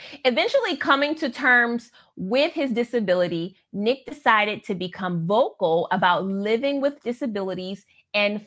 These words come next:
finding meaning and hope in life. So the charismatic Australian now travels the world addressing huge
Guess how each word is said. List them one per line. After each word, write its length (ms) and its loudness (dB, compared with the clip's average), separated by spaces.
finding 760 0
meaning 640 -2
and 100 -4
hope 340 -2
in 160 -2
life. 320 -4
So 160 0
the 100 -4
charismatic 880 0
Australian 800 0
now 280 0
travels 580 -2
the 100 -2
world 640 4
addressing 920 0
huge 960 2